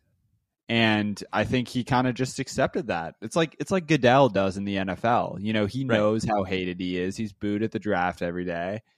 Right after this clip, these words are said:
Speaker 1: Um, eh, y-,
Speaker 2: But
Speaker 1: this
Speaker 2: his,
Speaker 1: just makes
Speaker 2: at the end of the day, his job is to make money.
Speaker 1: Yeah, make the owners happy, make money, and, and it's become that. So I almost find it tacky to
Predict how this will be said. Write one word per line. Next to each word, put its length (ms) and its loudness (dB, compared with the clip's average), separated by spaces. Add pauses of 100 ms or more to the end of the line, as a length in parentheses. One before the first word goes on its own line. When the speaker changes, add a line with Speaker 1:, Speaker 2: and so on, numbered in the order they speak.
(560)
Speaker 1:
Um, 760 2 (720)
eh, 160 -4
y-, 340 -8
Speaker 2:
But 80 2
Speaker 1:
this 80 2
Speaker 2:
his, 80 -4
Speaker 1:
just 120 -2
makes 200 2
Speaker 2:
at 20 -10
the 80 0
end 100 0
of 60 -2
the 80 -4
day, 220 2
his 160 -2
job 360 4
is 140 -2
to 100 -2
make 240 0
money. 320 0 (680)
Speaker 1:
Yeah, 280 4
make 180 0
the 140 0
owners 260 -2
happy, 320 0
make 240 -6
money, 340 -2
and, 220 -6
and 240 -8
it's 200 -8
become 340 -2
that. 280 -2
So 120 -2
I 100 2
almost 280 -2
find 180 -2
it 80 -4
tacky 400 -2
to 400 -2